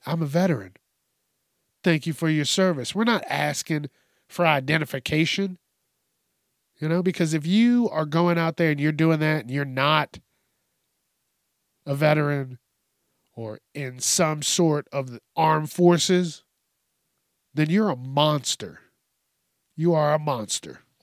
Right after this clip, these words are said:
So that's what I'm saying. Get out and get free. You don't have to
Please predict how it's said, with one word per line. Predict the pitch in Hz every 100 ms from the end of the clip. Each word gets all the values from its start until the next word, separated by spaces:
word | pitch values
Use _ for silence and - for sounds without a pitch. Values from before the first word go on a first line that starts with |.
| _ _ _ _ _ _ _ _ _ _ _ _ _ _ _ _ _ _ _ _ - - _ _ _ _ _ _
So | - - 151 143 139 135 131 127 117 - -
that's | 139 147 170 -
what | 139
I'm | 135 131
saying. | - 120 98 78 - 127
Get | 139 170
out | 170 147 147 139 _ - _ _ _ _ _ -
and | 151 135
get | 117 160 156 -
free. | - 165 175
You | 175 233 247
don't | 214 214
have | 180 185 180
to | - 143